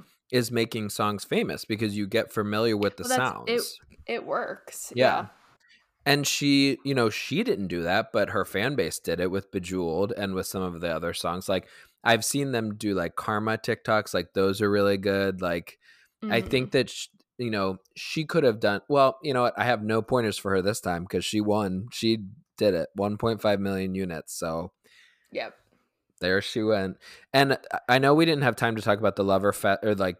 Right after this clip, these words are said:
Speaker 1: not Lover Fest, the Eras Tour, but I'm in love with her finally having a good graphic designer doing
Speaker 2: It
Speaker 1: her
Speaker 2: looks
Speaker 1: colors.
Speaker 2: really, it must have
Speaker 1: Oh
Speaker 2: been
Speaker 1: my
Speaker 2: some
Speaker 1: God.
Speaker 2: random girl at Capital One Corporate.
Speaker 1: Capital One,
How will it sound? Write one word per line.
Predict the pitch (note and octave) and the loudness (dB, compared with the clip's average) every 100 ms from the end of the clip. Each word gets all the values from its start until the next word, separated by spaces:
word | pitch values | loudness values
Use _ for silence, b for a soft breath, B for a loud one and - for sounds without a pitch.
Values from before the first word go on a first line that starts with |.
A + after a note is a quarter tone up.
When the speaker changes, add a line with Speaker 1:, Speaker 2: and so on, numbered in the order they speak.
| - | -4
Speaker 1:
not | F#2+ | -2
Lover | G2 F2+ | 0 -2
Fest, | - F2+ - - - - | -4 -8 -8 -12 -8 -2
the | G#2 | 2
Eras | G2 G2+ G#2+ | 4 4 2
Tour, | - - B2+ C3+ F3 B B _ - | 0 0 4 4 2 B B _ 4
but | B2 - | 4 8
I'm | A2+ A#2 B2+ | 6 6 2
in | C3 A#2 G#2+ | -2 -2 0
love | G2+ G2+ G#2 A#2 C3 | 2 6 4 2 -4
with | B2+ A2+ - | 0 0 2
her | A#2+ G#2+ | -2 0
finally | G#2+ G2+ G#2 G#2 | 0 0 -2 -2
having | G#2 G2+ F#2+ | -2 -2 -4
a | F2+ | -4
good | F2 F#2+ F#2 | 0 0 0
graphic | F#2 F2+ F2 G#2 - | 2 2 2 -2 -6
designer | F#2 F2 F2 F2+ F#2+ G#2+ | -6 -2 -2 0 0 0
doing | G2+ F#2+ F#2 | 0 -2 -2
Speaker 2:
It | - | -2
Speaker 1:
her | F#2 | -2
Speaker 2:
looks | C#4 | 2
Speaker 1:
colors. | C3 B2+ A#2+ | 4 4 4
Speaker 2:
really, | A#2+ A#2 _ A#3 | 2 0 _ -4
it | A#3 | 0
must | A#3 B3+ | 0 0
have | B3+ | 2
Speaker 1:
Oh | C3+ B2+ A#2+ G#2+ | 4 4 2 0
Speaker 2:
been | G2 | -4
Speaker 1:
my | F#2+ | -4
Speaker 2:
some | F#2 | -2
Speaker 1:
God. | F2+ | 0
Speaker 2:
random | - - A3 G3+ | 0 0 -4 -4
girl | F#3+ F#3+ | -2 -2
at | F3 | -2
Capital | - F#3 F3+ F#3+ F#3+ | -4 -4 -4 -4 -6
One | F3+ F3+ F3+ | -6 -10 -12
Corporate. | - F#3+ C3 | -8 4 6
Speaker 1:
Capital | C3+ D#3 D#3+ | 8 8 8
One, | F3 F#3+ B2+ | 6 2 -2